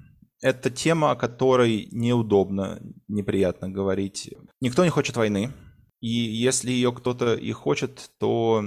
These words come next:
это достаточно, э, радикализированные люди,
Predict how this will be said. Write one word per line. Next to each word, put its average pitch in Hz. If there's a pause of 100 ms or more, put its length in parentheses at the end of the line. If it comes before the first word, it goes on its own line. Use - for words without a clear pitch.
(160)
это 101 (420)
достаточно, 95 (680)
э, 95
радикализированные 113
люди, 104